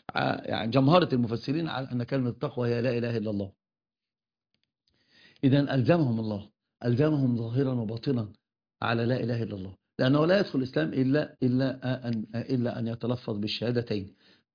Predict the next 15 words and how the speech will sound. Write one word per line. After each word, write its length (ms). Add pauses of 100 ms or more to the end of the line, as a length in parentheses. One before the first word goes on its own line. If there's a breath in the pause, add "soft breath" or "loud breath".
(580)
دخل 240
النبي 200
صلى 220
الله 100
عليه 140
وسلم 140
على 100
عمه 160
وكان 440
ينصره، 680
نعم، 260
يعضده، 600
لكن 280
كان 180
كافراً. 500